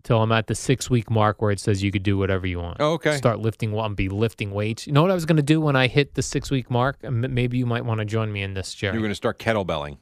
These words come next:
Speaker 1: No. I was gonna do the hundred push-up challenge.
Speaker 2: Okay, I'll do that.
Speaker 1: Which is where you build up
Speaker 2: Mm-hmm.
Speaker 1: over time to be able to do one hundred push-ups in a row.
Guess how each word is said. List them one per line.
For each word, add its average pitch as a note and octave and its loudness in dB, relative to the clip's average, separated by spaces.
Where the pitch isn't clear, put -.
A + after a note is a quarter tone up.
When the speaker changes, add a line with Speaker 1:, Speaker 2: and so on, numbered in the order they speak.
Speaker 1:
No. B2 2
I A2 4
was A2 2
gonna B2 2
do A#2+ 2
the G#2+ 2
hundred C3+ 0
push-up B2 4
challenge. A2 -6
Speaker 2:
Okay, F3+ 0
I'll F3+ -2
do F3 -2
that. F3 -2
Speaker 1:
Which A2 -2
is A2 -2
where G#2+ 4
you G#2 -2
build A#2 0
up G#2 0
Speaker 2:
Mm-hmm. C3+ -4
Speaker 1:
over A2 0
time G2+ 0
to A2 -4
be G#2+ 2
able G#2 0
to G#2+ -6
do G#2+ -2
one G#2+ -2
hundred G#2+ -2
push-ups - 0
in G#2 -2
a F#2 -2
row. F#2 -4